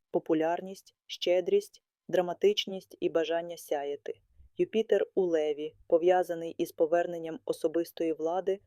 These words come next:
та розкриттям таланту. Дві тисячі двадцять шостий, що вперше за довгі роки. Уперше за понад півтора століття Нептун і Сатурн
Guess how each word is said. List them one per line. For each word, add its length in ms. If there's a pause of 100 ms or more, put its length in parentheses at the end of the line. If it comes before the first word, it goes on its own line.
(120)
та 120
розкриттям 600
таланту. 600 (240)
Дві 200
тисячі 460
двадцять 600
шостий, 560 (180)
що 260
вперше 560 (120)
за 180
довгі 340
роки. 360 (360)
Уперше 500
за 120
понад 380
півтора 400
століття 680
Нептун 500
і 60
Сатурн 500